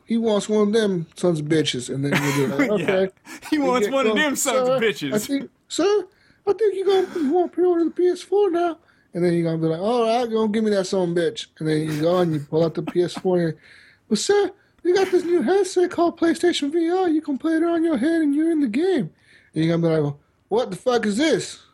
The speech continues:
Speaker 1: And you're gonna try it. And it's gonna be like, "Whoa, <laughs> son of a bitch! I see the man is a first person. Where's my shotgun at? Go and get these sons of bitches." And then you're gonna put, pull out your shotgun and you're gonna try to shoot at the fucking T V in front of you.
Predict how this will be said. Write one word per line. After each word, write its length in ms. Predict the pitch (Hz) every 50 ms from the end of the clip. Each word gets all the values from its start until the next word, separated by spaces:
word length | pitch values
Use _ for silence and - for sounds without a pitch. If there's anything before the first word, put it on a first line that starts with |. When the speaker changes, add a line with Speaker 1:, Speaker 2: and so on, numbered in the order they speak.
| _ _ _
Speaker 1:
And 100 | 165 156
you're 140 | 156 151 147
gonna 120 | 139 143
try 280 | 143 - 208 226 247 214
it. 140 | 196 180 170 - _ _ _ _ _ 190 190 - _ _ _ _ _ _ _ _
And 120 | - 160 160
it's 100 | 156 156
gonna 180 | 165 165 160
be 120 | 156 156 160
like, 360 | 156 147 139 139 131 127 - _ _ _ _ _ _ _ _
"Whoa, 420 | 269 277 233 220 202 175 151 - -
<laughs> 120 | 180 180
son 300 | 180 208 269 285 254 262
of 80 | 254 277
a 20 |
bitch! 360 | 262 202 - - - - - - -
I 60 | - 185
see 120 | - 233
the 120 | 220 214
man 200 | 208 220 226 226
is 160 | 233 233 202 196
a 80 | 190
first 320 | 180 - 247 240 233 226 -
person. 440 | - 302 339 262 - 180 139 135 - _ _ _ _ _ _ _ _ _
Where's 180 | - 247 262 247
my 120 | 254 233
shotgun 480 | 214 - - 320 294 262 220 208 196 185
at? 200 | 175 160 156 170
Go 140 | 202 220
and 100 | 220 208
get 200 | 214 302 302 -
these 140 | - 202 -
sons 220 | - 196 185 175 160
of 60 | 156
bitches." 400 | 156 147 139 - - 131 - - _ _ - - - - _ _
And 100 | 151 156
then 100 | 160 170
you're 160 | 170 165 165
gonna 140 | 160 160 147
put, 200 | - - 185 156
pull 160 | 143 - 180
out 80 | 185 190
your 100 | 190 190
shotgun 600 | 190 - 240 240 240 233 208 208 208 202 202 190 - _ _ _ _ _ _ _ _ _
and 160 | - 160 147 151
you're 100 | 160 160
gonna 300 | 156 156 151 147 139 -
try 220 | - - 175 165
to 100 | 151 139
shoot 320 | 143 - - 214 214 202
at 160 | 175 165 160 -
the 100 | - 147
fucking 460 | - 170 160 156 - 165 151 156 151
T 200 | - - 185 170
V 240 | 160 190 202 185 170
in 100 | 151 143
front 220 | 147 190 190 180
of 60 | 147
you. 280 | 135 131 131 123 127